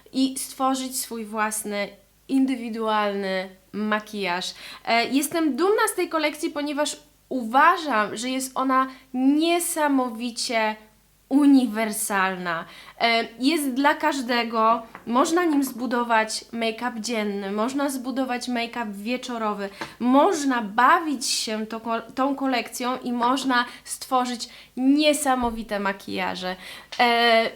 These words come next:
jestem wdzięczna, dzisiaj jestem szczęśliwa, jestem dumna, e, z tego, co mi wyszło i zmierzyłam się po raz kolejny z ciężkim tematem, jakim jest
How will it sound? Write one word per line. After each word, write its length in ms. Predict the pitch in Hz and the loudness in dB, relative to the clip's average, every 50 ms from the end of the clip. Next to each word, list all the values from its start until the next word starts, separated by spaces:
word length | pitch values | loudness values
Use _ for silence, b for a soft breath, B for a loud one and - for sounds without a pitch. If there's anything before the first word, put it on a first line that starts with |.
| - - - | -10 -8 0
jestem 800 | 254 269 381 392 392 - 392 359 349 349 339 339 349 349 349 - - - _ - - | 4 4 4 4 4 2 4 4 4 4 4 4 2 2 0 -4 -16 -20 _ -12 -6
wdzięczna, 800 | 208 226 214 254 277 247 226 220 214 - - 240 226 233 262 277 302 302 277 | -4 0 2 4 4 4 4 2 0 -2 -2 0 2 2 2 2 2 -2 -4
dzisiaj 360 | 240 254 269 269 311 294 294 | -4 -2 -2 0 0 0 0
jestem 300 | 302 294 294 - 311 302 | 0 -2 -2 -2 -2 -2
szczęśliwa, 840 | 277 - - - 269 269 262 - 262 226 240 220 214 214 202 214 220 226 | -2 -2 -2 0 0 0 0 0 -4 -4 -4 -4 0 2 2 2 2 2
jestem 600 | 240 254 262 262 - - 294 285 254 220 196 196 | 0 0 0 -2 0 0 0 0 0 -2 -2 0
dumna, 800 | - 269 311 349 330 311 269 240 226 208 202 202 202 202 202 - - | 2 2 4 4 4 4 2 2 2 2 2 2 2 2 0 -2 -2
e, 260 | - 226 220 220 220 | -2 0 0 0 0
z 160 | 220 - - | -2 -4 -2
tego, 240 | - 269 254 285 285 | -2 -2 -2 -2 -4
co 160 | 294 - 277 | -4 -2 0
mi 180 | 269 269 269 240 | 2 2 0 0
wyszło 640 | 233 247 240 240 240 - - 233 226 233 247 277 262 B B B B B B B - - | 0 -2 -4 -4 -4 -6 -6 -2 0 0 0 0 -2 B B B B B B B -4 -2
i 480 | 254 254 262 269 269 269 262 262 269 - | 0 4 6 6 6 6 4 0 -2 -6
zmierzyłam 640 | 240 214 233 254 269 269 269 277 339 339 339 339 320 | -6 -2 2 4 4 4 4 4 4 4 4 2 2
się 140 | 320 - 302 | 0 -4 -4
po 120 | - 277 | -2 -2
raz 200 | 269 269 269 - | -2 -2 -2 -4
kolejny 800 | - 269 262 262 262 269 277 269 269 262 262 262 254 - - 233 | -6 -4 -2 0 0 0 2 2 2 2 2 0 0 -2 -4 -4
z 400 | 214 220 233 240 233 226 233 - | -4 -2 0 -2 -2 -2 -2 -4
ciężkim 400 | 285 294 339 330 - - 294 262 | -4 -4 -4 -6 -4 -4 -4 -4
tematem, 440 | 254 240 233 220 233 233 269 254 247 | -2 0 2 2 2 2 -2 -4 -2
jakim 360 | 233 233 233 - 240 226 226 | -4 -4 -6 -6 -6 -4 -4
jest 320 | 233 233 233 240 233 B | -2 -2 -4 -4 -6 B